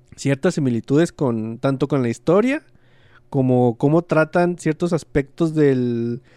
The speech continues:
de la naturaleza humana, güey. Entonces, en este, en esta tercera temporada lo vemos más deprimido, güey, haciendo más chingaderas. Eh, todas las relaciones se le van al carajo y cosas así. Pero no mames con el episodio seis, güey. El episodio seis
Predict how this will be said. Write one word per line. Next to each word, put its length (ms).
de 160
la 180
naturaleza 880
humana, 480
güey. 220
Entonces, 320
en 160
este, 600
en 100
esta 260
tercera 320
temporada 400
lo 120
vemos 260
más 260
deprimido, 600
güey, 180
haciendo 480
más 320
chingaderas. 800
Eh, 460
todas 240
las 160
relaciones 580
se 80
le 160
van 160
al 80
carajo 680
y 80
cosas 300
así. 240
Pero 220
no 220
mames 500
con 160
el 140
episodio 400
seis, 320
güey. 180
El 80
episodio 340
seis 320